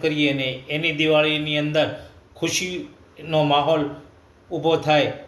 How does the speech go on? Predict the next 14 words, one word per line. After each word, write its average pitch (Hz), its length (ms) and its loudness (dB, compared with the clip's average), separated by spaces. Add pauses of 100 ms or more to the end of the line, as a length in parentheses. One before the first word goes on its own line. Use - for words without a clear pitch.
એમાં 147 220 -2
આપણે 147 200 0
બધા 147 240 0
સહભાગી 147 580 2
બનીએ 139 480 -2 (220)
અને 139 140 0
ભગવાને 143 460 2
આપને 139 300 -2
આપ્યું 143 340 -2
હોય 143 220 4 (460)
તો 135 80 -2
બીજાના 147 440 2
તહેવારો 147 460 2
પણ 147 300 -2